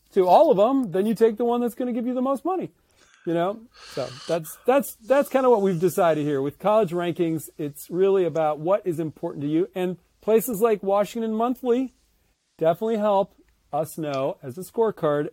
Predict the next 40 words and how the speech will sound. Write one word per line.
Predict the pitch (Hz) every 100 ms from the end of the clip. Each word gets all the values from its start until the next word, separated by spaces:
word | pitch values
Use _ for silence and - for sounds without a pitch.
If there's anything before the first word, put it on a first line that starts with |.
| 151
uh, | 143 147 _
which | 127 139 -
ones | 196 185
are | 185
contributing | 165 165 - 156 160 151
to | 151
society. | - 147 143 123 110 113 110 -
It's | 135 -
good | - 170
for | 170 165
what, | 165 -
it's | 151 131
good | - 220
for | 208
that. | 151 117 - _ _ _ -
And | 143
I | 175 294
think | - 175
academic | 175 160 151 143 131
influence | 202 233 170 143 165 - -
is | 165 139
good | 165 143
because | 151 151 175 147
it | 175 180
avoids, | 151 147 226 208 170 -
as, | 160 147 - -
as | 156 135
Mike, | 165 214 202 - - _ -
uh, | 165 151
Netzel, | 156 196 - 160 160 _ -
who | 156
was | 143 127
here | - 160 147 151
when | 170 135
you | 135
were | 127
gone, | 131 147 220 _ _ _ _
said | - 190 175
he | 185
likes, | 214 233 -